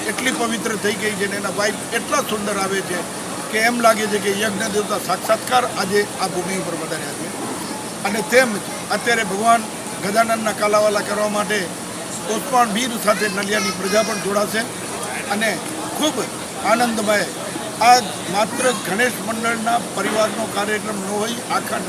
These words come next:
નલિયાનો કાર્યક્રમ હોય એવો એક માહોલ ઊભો થયો છે. અને ન માત્ર નલિયા પણ અબડાસા તાલુકાનો આ કાર્યક્રમ હોય એવું લાગે છે.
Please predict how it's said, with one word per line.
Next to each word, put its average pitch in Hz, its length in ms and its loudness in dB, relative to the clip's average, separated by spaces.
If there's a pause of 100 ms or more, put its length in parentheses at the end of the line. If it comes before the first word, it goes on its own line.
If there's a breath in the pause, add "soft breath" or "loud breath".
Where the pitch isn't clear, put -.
નલિયાનો 240 400 2
કાર્યક્રમ 185 580 -2
હોય 196 100 -4 (460)
એવો 220 200 0
એક 202 140 -2
માહોલ 202 380 2
ઊભો 196 360 -4
થયો 214 160 0
છે. 233 420 -2 (240)
અને 233 300 4 (140)
ન 220 60 6
માત્ર 269 380 4
નલિયા 208 320 2
પણ 202 180 0 (120)
અબડાસા 254 420 6
તાલુકાનો 202 560 0
આ 185 40 0
કાર્યક્રમ 185 560 -2
હોય 180 100 -4
એવું 180 280 -4
લાગે 185 240 0
છે. 208 180 0